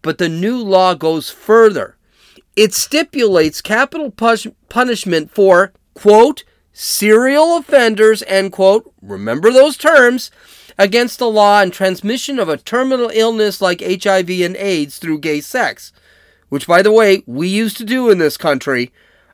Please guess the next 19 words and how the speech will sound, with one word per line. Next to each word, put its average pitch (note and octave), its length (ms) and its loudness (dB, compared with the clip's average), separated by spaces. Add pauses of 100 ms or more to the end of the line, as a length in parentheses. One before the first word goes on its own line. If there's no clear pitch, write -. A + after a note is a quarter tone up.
And F#3+ 400 4 (840)
all E3 260 2
the G#3+ 160 0
L A3 140 4
G A#3 180 -2
B A3+ 220 -4
T B3 240 -4
Q C4 280 -2
people G#3 440 -2
said F#3+ 320 2
it's F#3 160 0
okay G#3+ 420 -2
to F3+ 320 -6
spread F3+ 400 0
aids D#3 460 -4
and D3+ 340 -4
H D#3+ 240 -6
I D3+ 160 0
V B2+ 200 -12